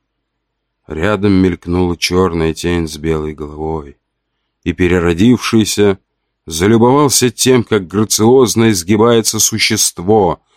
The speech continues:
ластясь к нему. Собака? Ха! Куда собакам до изящества этого создания?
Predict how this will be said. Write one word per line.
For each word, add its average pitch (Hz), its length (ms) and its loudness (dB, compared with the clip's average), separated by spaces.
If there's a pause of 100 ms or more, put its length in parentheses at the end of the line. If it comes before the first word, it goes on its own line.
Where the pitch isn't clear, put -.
(260)
ластясь 92 640 -2
к - 100 -16
нему. 85 520 -6 (840)
Собака? 76 600 -10 (580)
Ха! - 160 0 (800)
Куда 98 420 0
собакам 104 720 0
до 101 180 4
изящества 98 800 0
этого 90 440 -4
создания? 80 1000 -6